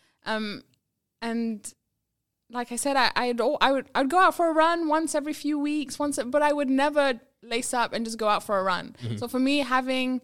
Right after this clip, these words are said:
Speaker 1: a run schedule, a run routine, or my whole day to revolve around running, it was very new to me. So I was enjoying that, and I was enjoying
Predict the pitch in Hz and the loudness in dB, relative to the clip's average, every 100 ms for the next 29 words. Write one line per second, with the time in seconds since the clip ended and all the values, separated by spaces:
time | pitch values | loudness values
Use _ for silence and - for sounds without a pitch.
0 | - _ _ - 208 220 240 - 220 214 | -10 _ _ -10 -4 -2 -2 -4 -4 0
1 | 185 196 220 220 - 226 196 214 214 220 | -2 -2 -4 -6 -8 -6 -4 0 -2 4
2 | 269 277 220 226 240 240 - 220 208 208 | 4 4 0 0 0 -2 -4 -6 -4 -6
3 | 220 220 208 214 196 196 233 - 226 233 | -4 0 0 0 -4 -4 -6 -8 -4 -4
4 | 220 208 226 240 226 240 - 190 - 214 | -2 0 0 -2 -4 -6 -8 -12 -6 -2
5 | 247 254 240 214 247 226 190 165 185 190 | -2 0 -2 -2 -4 -4 -4 -6 -10 -10
6 | 202 202 214 214 214 208 | -10 -6 -4 -2 -4 -6